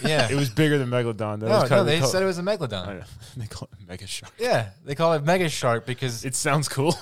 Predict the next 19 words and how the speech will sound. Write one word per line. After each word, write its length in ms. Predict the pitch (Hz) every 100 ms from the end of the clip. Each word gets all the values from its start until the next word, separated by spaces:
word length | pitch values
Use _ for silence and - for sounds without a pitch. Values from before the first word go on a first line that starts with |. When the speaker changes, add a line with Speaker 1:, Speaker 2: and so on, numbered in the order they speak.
| -
Speaker 2:
<laughs> 160 | - 143
Speaker 1:
they, 160 | 156
they 220 | 151 160 160
know 480 | 151 175 147 143
that 260 | 143 131 120
their 160 | 139 139
audience 400 | 139 139 127 131
is 120 | 127
too 180 | - 147
stupid 400 | 127 156 156 135
to 80 | 120
know 140 | 123
what 100 | 123
a 40 | 120
Megalodon 480 | 131 135 107 104 - 110
<laughs> 100 | -
is. 200 | 160 - 208 135 - - - - - - _ _
You 80 | 113
know? 360 | 113 113 123